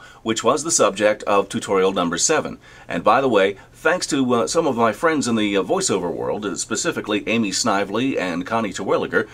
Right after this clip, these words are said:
for pointing out that sometimes it's easier to see those little snaps and pops in your audio when you're in the spectral view. And you can get to that in Audition by clicking Shift plus F or the F nine function key.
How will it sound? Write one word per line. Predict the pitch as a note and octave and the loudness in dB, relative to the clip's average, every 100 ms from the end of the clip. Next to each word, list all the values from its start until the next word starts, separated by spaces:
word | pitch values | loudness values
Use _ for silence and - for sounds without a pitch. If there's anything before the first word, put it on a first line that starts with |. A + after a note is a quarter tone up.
| - | -16
for | - G#2+ | -6 -6
pointing | - A#3 G#3 | 0 0 2
out | A#2 A2+ | 2 0
that | - | 0
sometimes | - C#4 - G#2 E2+ B3 - - - | 2 2 2 0 0 -2 -4 -12 -8
it's | - - - | -4 -4 -4
easier | G#3+ A#3 F#3 F#3 D#3+ | -2 -2 0 0 0
to | C3+ | 0
see | D#3+ E3 | 2 4
those | C3+ A#2 | 2 2
little | A#2 A#2 G2+ - | 2 2 0 -6
snaps | - - A2+ B2 D3 - | -8 -2 0 0 0 -2
and | D3 D#3+ - | -2 -4 -4
pops | - C3+ G#2+ - - - - | 0 2 2 -2 -6 -8 -16
in | - A#2+ | -6 -2
your | C#3 - | 0 2
audio | A#2 F2 D#2+ G#2 C3+ - - | 2 2 2 2 0 -10 -6
when | A2+ C#3+ | -2 0
you're | D3 D3 | 0 0
in | D3 C#3 | -2 -2
the | C#3+ | -2
spectral | - - - F#2+ - G#2+ E2+ | 0 0 -2 -4 0 0 0
view. | F2 C#2 - - - - | -4 -8 -12 -20 -20 -10
And | F2 G2+ | -6 -4
you | |
can | G#2 G#2+ | -2 -2
get | - E3+ - | 2 0 2
to | A#2 | 0
that | D#2+ D2+ | 0 -2
in | E2+ E2 | -6 -6
Audition | D#2 F2 F2+ C#3 C#3+ - - - | -4 -4 -2 -2 -4 -10 -20 -4
by | E2 D#2 | -2 -2
clicking | - A2 A2 G2 - | -2 -2 -2 -4 -6
Shift | - - C3+ E3+ F#3+ - - - - - - - - | -8 0 4 4 2 -12 -20 -20 -20 -20 -20 -20 -4
plus | F2+ B2 - - | 0 0 -2 0
F | C#3 G2+ - - - - - - - - - - | 0 0 -4 -14 -20 -20 -20 -20 -20 -20 -14 -2
or | G2+ C3 | 4 4
the | A#2+ G#2+ | 2 0
F | - C3 - | 0 0 0
nine | A#2 A#2+ C#3 C3+ | 0 0 0 -2
function | C#3+ A#2 - E2 D2 | -2 -2 -2 -6 -6
key. | D2+ - | -12 -14